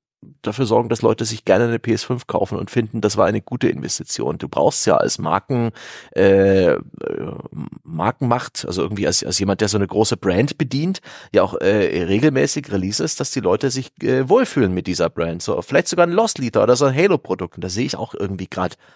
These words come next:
gar nix. Das ist super spannend. Da kommt also offensichtlich, oder besser gesagt, hoffentlich noch ein bisschen was, was wir gar nicht auf dem Radar haben.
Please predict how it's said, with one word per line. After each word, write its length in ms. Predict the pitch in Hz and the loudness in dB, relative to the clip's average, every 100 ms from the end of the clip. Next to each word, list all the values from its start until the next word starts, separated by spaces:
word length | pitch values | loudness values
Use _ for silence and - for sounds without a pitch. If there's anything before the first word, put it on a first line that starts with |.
| _ _ | _ _
gar 220 | - - 233 | -4 -2 2
nix. 420 | 196 - - - | 0 0 -6 -6
Das 160 | 98 95 | -4 -4
ist 80 | - | -4
super 200 | - 151 | -4 -4
spannend. 380 | - 208 190 - | -2 -4 -4 -4
Da 80 | 110 | -4
kommt 360 | - 180 220 | -2 -2 0
also 240 | - 143 - | 0 2 2
offensichtlich, 680 | 170 196 165 180 - - - _ | 0 -2 -4 -4 -6 -8 -12 _
oder 220 | - 90 82 | -2 0 2
besser 280 | 92 87 | 0 0
gesagt, 400 | 78 73 80 - - | -2 -2 -4 -4 0
hoffentlich 640 | 147 - 101 147 220 - - - - | 0 0 -2 2 0 -2 -20 -20 -4
noch 160 | 120 117 | 0 0
ein 120 | 113 | 0
bisschen 360 | 156 - 147 131 | 0 0 -2 2
was, 340 | 135 - 120 | 2 0 -4
was 180 | 110 - | -4 -2
wir 80 | 110 | -2
gar 140 | 104 | 0
nicht 140 | 113 | 0
auf 80 | 107 | -2
dem 100 | 107 | -2
Radar 360 | 92 87 95 110 | -4 -2 0 0
haben. 340 | 80 78 143 | -2 -6 -12